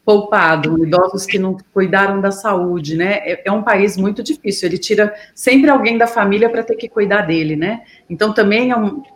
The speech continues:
traz um, não traz uma sustentabilidade pro país ter tantas pessoas doentes e sem reservas, né? Então, são dois, dois, dois pontos muito importantes de atuação da Bradesco que eu admiro bastante também.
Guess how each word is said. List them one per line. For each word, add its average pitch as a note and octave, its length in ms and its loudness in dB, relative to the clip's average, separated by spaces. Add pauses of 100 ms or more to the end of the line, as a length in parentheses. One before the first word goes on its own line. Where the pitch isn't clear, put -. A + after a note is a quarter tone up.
(120)
traz A3 340 2
um, F3+ 200 0
não G3 160 0
traz B3+ 200 2
uma - 140 4
sustentabilidade E3 840 -2
pro D#3 160 -10
país E3 360 -4
ter E3+ 140 -16
tantas F#3 340 -8
pessoas F3 480 -6 (240)
doentes F#3+ 600 0
e F#3+ 40 -6
sem F#3 220 -2
reservas, D#3 640 -4
né? F#3+ 200 -4 (640)
Então, E3+ 220 0
são G3+ 220 4
dois, G3 260 4
dois, A#3+ 300 4
dois A3 280 2
pontos A3+ 480 -2
muito G3+ 220 -6
importantes F#3+ 600 -8
de D#3+ 120 -8
atuação F3 480 -6
da E3+ 140 -4
Bradesco E3+ 560 -6
que G3 100 -12
eu F#3 60 -2
admiro F3 420 -4
bastante E3 560 -12
também. D#3+ 300 -20